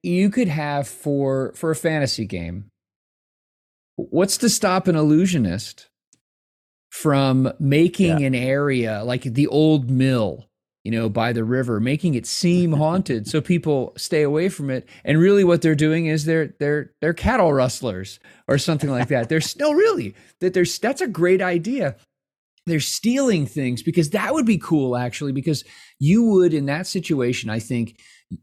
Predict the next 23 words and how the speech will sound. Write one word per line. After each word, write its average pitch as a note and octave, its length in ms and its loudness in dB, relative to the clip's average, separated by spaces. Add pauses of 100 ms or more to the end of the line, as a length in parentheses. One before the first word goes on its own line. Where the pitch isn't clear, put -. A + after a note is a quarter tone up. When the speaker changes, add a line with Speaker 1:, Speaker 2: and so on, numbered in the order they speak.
Speaker 1:
the - 260 -4
players F3+ 840 0 (260)
would C3+ 220 2
believe C3+ 880 0 (520)
through E3 260 2
their B2 180 2
characters, D3+ 760 -4
"Oh C3+ 120 0
yeah, A#2+ 260 -2
that's B2+ 260 -4
the C3+ 80 0
haunted B2+ 420 0
mill. B2+ 240 -2
We're C3+ 140 0
gonna C#3+ 140 0
go B2+ 120 0
out B2 240 -2
there B2+ 220 -4
and, A#2+ 140 -4
you A#2 80 -6
know, G#2 400 -6 (240)
we're, A#2+ 140 -10 (180)
we're - 100 -14